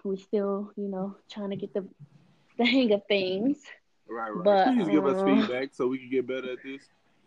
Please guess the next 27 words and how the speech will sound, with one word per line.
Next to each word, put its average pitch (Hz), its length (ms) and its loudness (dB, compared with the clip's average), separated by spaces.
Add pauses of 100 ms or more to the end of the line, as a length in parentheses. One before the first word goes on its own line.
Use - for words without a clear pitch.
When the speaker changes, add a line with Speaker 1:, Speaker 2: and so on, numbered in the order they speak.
(120)
Speaker 1:
Please, 277 640 0 (380)
please, 185 420 -4 (160)
any 233 220 -4
feedback, 180 720 -4 (640)
constructive 220 680 -6
criticism, 190 920 -8
you 190 80 -8
know. 180 240 -12 (440)
Speaker 2:
Right. 117 240 -2
Speaker 1:
Nobody 202 360 -4
gets 202 280 -6
good 202 220 -2
overnight. 202 460 -8 (200)
Everything 202 380 -4
takes 196 240 -6
practice. - 460 -10 (340)
Speaker 2:
Right. 107 260 0 (140)
We 131 120 6
won't 147 200 6
bite 123 260 0
y'all 107 220 -8
'cause 110 140 -8
y'all 110 160 -6
don't 110 160 -8
like 107 180 -8
our 104 100 -10
stuff. 104 280 -14